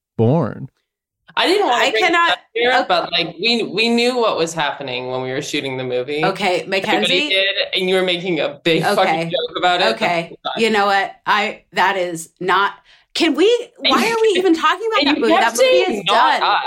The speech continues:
Speaker 2: us." Like, "Not us. It'll never hit
Speaker 1: It
Speaker 2: us."
Speaker 1: couldn't happen to us.
Speaker 2: It could never
Speaker 1: Mm.
Speaker 2: happen to us. And I kept being like, "No, Clea, why is it different in China? Why is it different in, in Italy?" And you said, "Not us."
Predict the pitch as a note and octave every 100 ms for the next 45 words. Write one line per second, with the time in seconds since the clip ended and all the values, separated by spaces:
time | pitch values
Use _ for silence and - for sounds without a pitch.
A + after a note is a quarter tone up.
0 | - - - - _ - F3 E3+ D#3+ F#3
1 | A#3 - - G#3+ E3 D#3+ D#3 E3 E3+ F3+
2 | A3 B3 A#3 - E3+ D3+ - D#3 C#3 C3
3 | C3 A#2 A2+ A2+ A#2 A2 A2 A2 - _
4 | - - A3+ A3+ B3+ E4 E4 D4 D#4 D4+
5 | - B3 G#3 F3+ G3+ G3+ A#3+ A#3 G#3+ G#3
6 | F#3+ A3 B3+ D4+ G#3 F3+ E3 F#3 A3+ C4
7 | - D4+ D4+ B3 F3 A#3 - - - -
8 | F#3 G3 A3+ B3 G3+ E3 G3+ A3 G#3+ B3+
9 | C4 B3 G3+ - F3+ E3 - F#3 - G3
10 | E3 C#3+ B2+ D3+ D#3+ G3 D3 D#3 E3+ C#3
11 | C#3 D#3+ D#3+ -